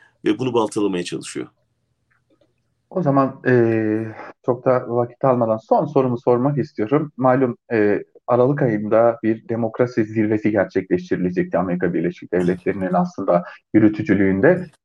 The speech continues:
Speaker 2: Türkiye davet edilmedi. Ee, daha geçtiğimiz hafta, e, Erdoğan'ın görüştüğü Biden Türkiye'yi buraya davet etmedi. Tabii veriler niye davet etmediğimiz,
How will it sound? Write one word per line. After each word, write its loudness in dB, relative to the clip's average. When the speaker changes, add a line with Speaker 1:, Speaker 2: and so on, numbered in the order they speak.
Speaker 2:
Türkiye 2
davet 4
edilmedi. -4
Ee, 4
daha 2
geçtiğimiz -4
hafta, 0
e, -2
Erdoğan'ın -2
görüştüğü 0
Biden 2
Türkiye'yi 0
buraya 2
davet 2
etmedi. 0
Tabii 0
veriler 4
niye 0
davet 0
etmediğimiz, -6